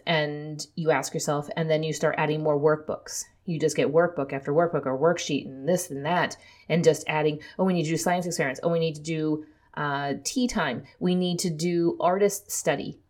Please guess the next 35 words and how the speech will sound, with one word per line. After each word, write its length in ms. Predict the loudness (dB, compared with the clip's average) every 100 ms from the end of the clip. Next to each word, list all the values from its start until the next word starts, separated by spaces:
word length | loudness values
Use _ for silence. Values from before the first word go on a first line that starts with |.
| _
because 280 | -2 2 2
you're 80 | 2
just 140 | 2
like, 160 | 2 2
"Wait, 200 | 0 0
I'm 160 | -4
seeing 320 | -4 -2 0 2
what 160 | 2
everybody 480 | 4 2 2 2 0
else 260 | 0 0 -2
is 120 | 0
doing," 340 | 0 0 -2 -4
whether 280 | 2 6 8
it's 260 | 8 6 -2
your 380 | -2 0 -2 -8 -18 -2
best 300 | 0 0 2
friend, 340 | 2 2 -2 -8 _ _ 0
it's 300 | 0 0 -2
your 280 | -2 -2
sister, 500 | -2 -4 -2 2 2 0 -10 2
it's 360 | 2 2 -4 -4
somebody 480 | -2 2 2 0 -2
on 100 | -6
a 80 | -2
blog, 460 | 0 0 0 -2
it's 100 | -2
somebody 340 | 0 2 2 0
online 540 | -4 -2 2 4 2
somewhere. 680 | 0 0 0 2 4 2 -2 -10 -4
And 160 | 0
then 120 | 2 0
you 120 | -2
say 220 | 2 0
to 120 | 0
yourself, 440 | -4 -2 -4 -4